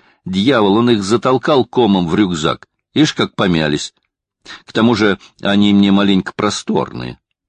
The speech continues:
«Да, размер явно не твой», сочувствую ему я,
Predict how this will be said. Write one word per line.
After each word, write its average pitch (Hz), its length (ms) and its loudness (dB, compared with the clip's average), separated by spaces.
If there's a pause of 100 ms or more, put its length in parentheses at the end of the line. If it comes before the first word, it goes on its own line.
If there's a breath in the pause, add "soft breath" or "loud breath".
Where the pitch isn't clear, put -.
(220)
«Да, 67 540 0
размер 90 400 -2
явно 80 300 -2
не 87 140 -2
твой», 67 320 -4 (320 soft breath)
сочувствую 67 720 -8
ему 67 220 -6
я, 95 280 -2